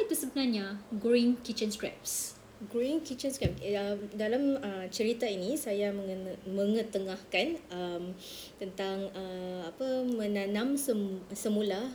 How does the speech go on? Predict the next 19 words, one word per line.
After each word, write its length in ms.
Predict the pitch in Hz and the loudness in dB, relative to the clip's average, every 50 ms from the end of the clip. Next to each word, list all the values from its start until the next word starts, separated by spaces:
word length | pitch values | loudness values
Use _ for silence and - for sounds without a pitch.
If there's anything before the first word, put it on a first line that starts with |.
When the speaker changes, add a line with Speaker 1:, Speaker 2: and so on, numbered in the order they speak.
| - - 214 | -8 -4 -2
Speaker 2:
bahan-bahan 560 | 196 202 208 233 220 202 196 202 220 208 202 | 0 0 0 0 0 0 -2 -2 -2 -2 -2
dapur. 400 | 202 202 - - 208 185 170 170 170 - - - - - - - - | -2 -4 -2 -2 0 0 0 -2 -4 -10 -16 -18 -16 -14 -12 -10 -8
Mm, 400 | - 214 208 202 202 196 196 196 | -4 -2 0 0 0 0 -2 -2
kita, 720 | 190 196 214 208 - 220 214 208 208 202 202 196 196 196 202 202 - - - - | -2 -4 -6 -4 -2 -2 0 0 0 0 0 0 0 0 -2 -4 -6 -10 -10 -10
uh, 80 | 180 | -8
memasak 720 | 175 180 175 170 170 185 247 254 - 254 208 196 - - - | -6 -6 -4 -4 -2 -2 -2 -2 -2 -2 -2 -4 -4 -6 -4
dan, 320 | 202 202 202 208 202 202 202 - | -2 -2 0 0 -2 -2 -4 -4
uh, 560 | 202 202 208 202 185 185 185 185 180 180 180 185 202 - - - - | -2 -2 -2 -2 -2 -4 -4 -4 -4 -4 -4 -6 -8 -10 -16 -12 -12
kita 240 | - 202 - 226 240 | -10 -2 0 0 0
selalunya 480 | - 240 220 214 220 233 247 233 226 208 | 2 2 0 2 2 2 2 0 0 -2
akan, 200 | 214 208 196 196 196 196 | -2 -2 -2 -2 -2 -4
uh, 260 | 185 180 175 175 175 | -6 -6 -6 -6 -6
membuang, 600 | 175 180 190 202 208 202 214 226 220 214 208 190 185 185 185 - - - - - - - | -4 -2 0 0 0 4 4 4 6 4 4 0 -2 -6 -10 -12 -14 -14 -14 -16 -16 -12
um, 880 | - 180 175 175 170 170 170 170 165 170 170 170 175 175 175 175 175 170 170 165 - - 170 | -8 -6 -6 -4 -4 -6 -4 -6 -6 -6 -6 -8 -8 -8 -8 -6 -8 -8 -10 -12 -14 -14 -12
uh, 260 | 170 165 165 165 170 170 - - - - - - - - - - | -10 -10 -10 -10 -10 -10 -12 -16 -20 -20 -20 -20 -20 -20 -16 -14
uh, 340 | 170 170 165 165 165 160 - - | -12 -12 -10 -12 -12 -12 -14 -14
apa 160 | - - 214 208 | -10 -10 -10 -8
tu, 400 | - - 294 285 285 285 285 285 285 285 - - - - - - - - - - - | -6 -6 -4 -4 -2 0 0 -2 -2 -4 -10 -16 -18 -18 -20 -20 -20 -20 -20 -18 -14
uh, 580 | - 196 190 185 190 185 185 185 185 185 185 | -12 -10 -10 -10 -10 -10 -8 -8 -8 -8 -8